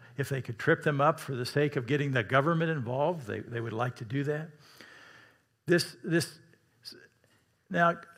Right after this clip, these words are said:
I don't think Jesus would say this about all Jewish communities. 'cause he was a Jewish man, and so were the disciples. And, um, but they weren't truly seeking God.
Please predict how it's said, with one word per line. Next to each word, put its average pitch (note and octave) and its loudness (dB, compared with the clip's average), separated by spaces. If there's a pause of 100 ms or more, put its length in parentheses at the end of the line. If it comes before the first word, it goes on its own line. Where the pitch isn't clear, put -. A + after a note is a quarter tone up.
I F#3+ 6
don't A#3 8
think A#3 6
Jesus E3+ 4
would D#3 0
say F#3 6
this D#3+ 4
about D3 6
all D3 6
Jewish C#3+ 2
communities. C#3+ 2 (760)
'cause C3 -2
he G#3+ 4
was F3+ 4
a D3+ 6
Jewish C3+ 0
man, B2+ -2 (640)
and C3+ 0
so E3 4
were C#3+ 4
the B2+ 0
disciples. C3 -2 (800)
And, D#3 4 (420)
um, C#3+ 4 (420)
but F3+ 6
they G3+ 10
weren't A3+ 6
truly A3+ 6
seeking F#3 2
God. E3+ 4